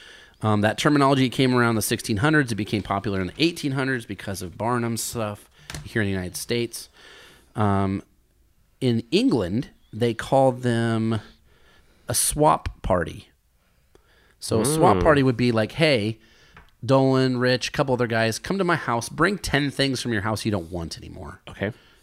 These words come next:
Speaker 1: "And put it in the pot."
Speaker 2: Hmm.
Speaker 1: "And at the end of the night, you'll leave with ten other things that weren't yours," or whatever.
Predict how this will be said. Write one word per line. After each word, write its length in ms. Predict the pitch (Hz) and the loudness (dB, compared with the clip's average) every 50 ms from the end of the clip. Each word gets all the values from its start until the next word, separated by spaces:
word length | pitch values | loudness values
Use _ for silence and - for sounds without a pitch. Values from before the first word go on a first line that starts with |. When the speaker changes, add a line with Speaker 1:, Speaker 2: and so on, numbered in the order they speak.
| _ _ | _ _
Speaker 1:
"And 160 | - 101 - | -8 -6 -2
put 160 | - - 160 | 2 4 6
it 80 | 151 135 | 6 6
in 120 | 127 120 | 6 4
the 60 | 110 101 | 2 0
pot." 360 | - - 90 82 - - - - - - | -2 -4 -4 -4 -6 -8 -14 -18 -20 -10
Speaker 2:
Hmm. 180 | - 139 120 87 - - _ _ _ _ _ _ - | -6 -4 -4 -4 -6 -10 _ _ _ _ _ _ -4
Speaker 1:
"And 120 | 110 107 | -2 0
at 140 | 110 110 107 | 0 0 0
the 120 | 117 113 123 | 2 2 2
end 80 | 139 | 4
of 60 | 139 131 | 4 4
the 60 | 135 | 4
night, 240 | 131 131 127 127 - | 4 4 2 2 2
you'll 180 | 123 127 120 113 | 2 2 4 4
leave 240 | 117 120 117 107 | 4 2 2 2
with 200 | 104 104 92 - | 0 -4 -6 -6
ten 220 | - - - 113 110 | -4 -2 0 2 2
other 200 | 104 92 92 85 | 2 0 0 -2
things 340 | - - 87 82 80 82 82 | -4 -6 -8 -8 -8 -6 -4
that 160 | 95 90 95 | -4 -2 0
weren't 240 | 98 98 98 87 90 | 0 0 -2 -2 -4
yours," 300 | 85 76 85 - - - | -6 -8 -8 -12 -10 -6
or 80 | 92 98 | -4 -2
whatever. 440 | 90 95 87 82 - - - - | -2 -2 -2 -2 -4 -8 -10 -16